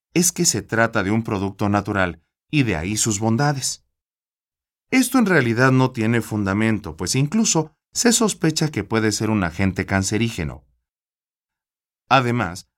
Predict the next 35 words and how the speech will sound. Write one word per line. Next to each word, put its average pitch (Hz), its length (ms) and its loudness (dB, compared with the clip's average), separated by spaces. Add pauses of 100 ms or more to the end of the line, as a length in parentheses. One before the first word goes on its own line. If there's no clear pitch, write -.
(120)
algunas 113 540 2
sales 87 320 -6
metálicas 110 640 -2
también 85 380 -4
son 101 180 -2
naturales, 135 680 0 (420)
si 101 320 -2
como 78 260 -6
natural 87 520 -4
se 127 140 -2
entiende 110 640 -4 (260)
que 170 140 0
se 196 100 2
encuentran 180 460 0
por 190 180 2
ahí 135 360 -2
sin 143 220 0
que 110 120 -4
el 82 100 -4
ser 98 200 -2
humano 82 280 -2
las 92 160 -4
produzca. 131 500 -2 (1600)
La 147 180 2
virtud 143 440 0
real 104 340 2
de 104 80 0
la 107 180 0
henna 95 380 0 (320)
es 143 180 2
que 101 140 -2
gracias 95 500 0
a 113 80 0
sus 135 200 -2
propiedades 151 840 2